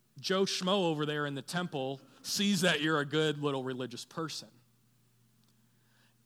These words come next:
And enough years of this, you start getting two groups of people, and we can call those two groups of people us, temple. I'm not saying us, I'm saying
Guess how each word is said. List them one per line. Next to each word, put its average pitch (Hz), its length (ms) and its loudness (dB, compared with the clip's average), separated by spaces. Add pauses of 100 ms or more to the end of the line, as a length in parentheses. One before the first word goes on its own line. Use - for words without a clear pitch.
And 190 200 0
enough 175 380 0
years 196 480 -2
of 135 260 -4
this, 131 360 -4
you 143 100 0
start 185 460 -4
getting 151 260 -4
two 170 640 0
groups 147 340 -4
of 123 180 -10
people, 131 380 -6
and 123 140 -8
we 165 100 -2
can 165 180 -8
call 175 280 -2
those 143 180 -4
two 147 140 -6
groups 131 260 -8
of 131 140 -14
people 117 500 -8
us, - 540 -2 (640)
temple. 160 420 -6 (500)
I'm 131 80 -6
not 151 160 -4
saying 143 260 -4
us, 135 260 -4
I'm 123 140 -8
saying 123 440 -8